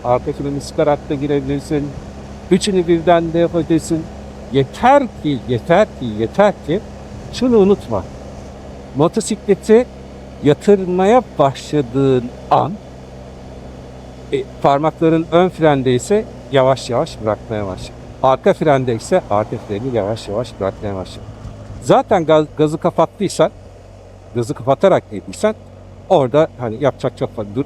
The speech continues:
bırakacak çok fazla bir şey yok. Çıkışı görmeye başladığın an, ha, gazı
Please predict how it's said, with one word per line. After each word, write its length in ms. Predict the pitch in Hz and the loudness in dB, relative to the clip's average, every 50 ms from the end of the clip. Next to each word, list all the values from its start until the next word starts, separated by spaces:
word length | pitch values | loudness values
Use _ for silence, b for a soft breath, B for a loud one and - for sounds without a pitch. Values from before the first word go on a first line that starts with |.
| - - | -6 -6
bırakacak 420 | 165 123 - 131 117 117 110 - | -6 -6 -6 -6 -8 -8 -8 -6
çok 180 | - 117 - - | -8 -10 -8 -6
fazla 280 | 110 107 98 98 104 | -6 -6 -6 -8 -10
bir 60 | 101 | -12
şey 160 | - - 107 107 | -8 -6 -4 -2
yok. 160 | 147 196 - - - - - - - - - - | -2 -4 -6 -8 -18 -20 -20 -20 -20 -20 -10 -6
Çıkışı 360 | - 185 - - 196 - 294 | -6 -4 -4 -4 -4 -2 -2
görmeye 640 | 233 190 185 170 156 143 131 127 127 123 120 120 113 | 0 4 6 6 6 6 4 2 0 0 0 2 2
başladığın 580 | 120 113 113 - - 113 104 110 113 110 113 - - | 0 0 0 -2 -6 -6 -2 -2 0 -2 -2 -2 0
an, 200 | - 202 254 277 262 - - - - - - - - - - - - - - - - - | 2 2 2 2 -2 -10 -18 -20 -20 -20 -20 -20 -20 -20 -20 -20 -20 -20 -20 -18 -12 -8
ha, 80 | - 107 - | -8 -4 0
gazı 200 | - 143 131 151 | 2 2 2 0